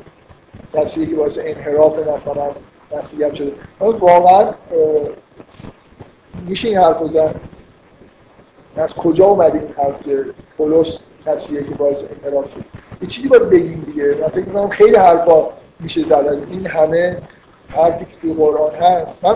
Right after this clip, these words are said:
من احساسم اینه، عموماً آدمایی که قرآن می‌خونن، نه موضوعی که تو قرآن اینقدر در مورد اهل کتاب هست رو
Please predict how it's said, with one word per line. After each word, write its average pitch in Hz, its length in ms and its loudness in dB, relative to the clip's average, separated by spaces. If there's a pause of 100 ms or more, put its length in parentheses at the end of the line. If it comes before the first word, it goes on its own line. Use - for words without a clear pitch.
(120)
من 240 160 2
احساسم 226 480 2
اینه، 202 320 -4 (460)
عموماً 190 360 0
آدمایی 202 500 4
که 208 80 0
قرآن 165 380 2
می‌خونن، 175 500 -4 (600)
نه 202 260 4 (2500)
موضوعی 190 500 -2
که 220 100 -6
تو 202 120 -6
قرآن 170 380 4
اینقدر 165 320 -4
در 160 160 2
مورد 160 220 -4
اهل 160 280 -2
کتاب 156 420 -2
هست 180 160 -2
رو 156 60 -12